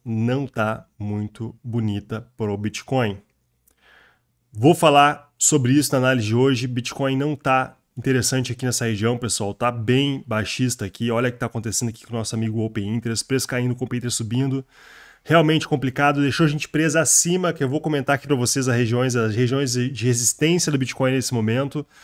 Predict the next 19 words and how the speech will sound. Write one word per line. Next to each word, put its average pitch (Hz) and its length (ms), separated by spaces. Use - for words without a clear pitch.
Tá? 110 220
Pontos 147 460
importantes 131 560
aqui 120 160
pra 123 100
gente 110 140
falar 113 260
hoje. 143 420
Também 202 320
quero 214 160
comentar 180 400
sobre 175 300
essa 180 260
notícia 175 420
aqui 165 160
que 170 140
é 156 80
bem 131 420
ruim, 131 400